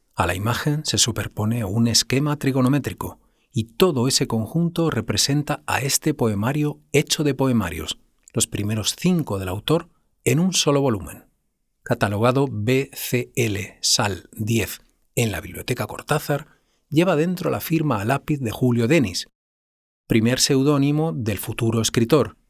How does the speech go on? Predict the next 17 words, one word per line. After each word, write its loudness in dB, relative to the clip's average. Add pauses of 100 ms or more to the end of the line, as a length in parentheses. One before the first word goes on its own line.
(140)
que 4
le 4
lee 2
con -4
gran 0
pasión. -2 (1200)
Debió 6
pagar 2
seis 4
pesos 2
argentinos 2
por 0
este 0
tomo, 2
ahora 0
ya -2
gastado. -4